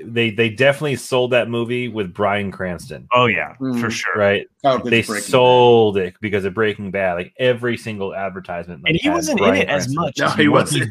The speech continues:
Speaker 1: He dies in, like, the
Speaker 3: Yeah.
Speaker 1: first two minutes. <laughs> He's
Speaker 2: Yeah.
Speaker 1: not in the movie at all.
Speaker 4: That, that reminds me, there was a show, uh, on T V, and there was, uh, that's when
Speaker 2: We're
Speaker 4: Happy
Speaker 2: not talking
Speaker 4: Days was
Speaker 2: about T V,
Speaker 4: big.
Speaker 2: we're talking about movies now.
Speaker 4: I know. I'm talking about, you're talking about selling a show. It,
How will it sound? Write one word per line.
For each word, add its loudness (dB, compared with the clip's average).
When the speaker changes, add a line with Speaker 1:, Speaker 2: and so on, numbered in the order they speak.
Speaker 1:
He 2
dies 2
in, -4
like, -4
the -2
Speaker 3:
Yeah. -4
Speaker 1:
first 0
two -4
minutes. -2
<laughs> -2
He's -2
Speaker 2:
Yeah. 2
Speaker 1:
not -2
in -8
the -6
movie -4
at -4
all. -2
Speaker 4:
That, 0
that 2
reminds 0
me, 0
there -2
was -4
a -6
show, -2
uh, -6
on -14
T -4
V, -2
and -6
there -8
was, -12
uh, -8
that's -12
when -4
Speaker 2:
We're -10
Speaker 4:
Happy 2
Speaker 2:
not 4
talking 0
Speaker 4:
Days 0
was 0
Speaker 2:
about -8
T 0
V, 4
Speaker 4:
big. 0
Speaker 2:
we're -10
talking -8
about -4
movies -8
now. -18
Speaker 4:
I 4
know. 6
I'm 4
talking 4
about, 0
you're 2
talking 4
about 2
selling 4
a 0
show. 2
It, -8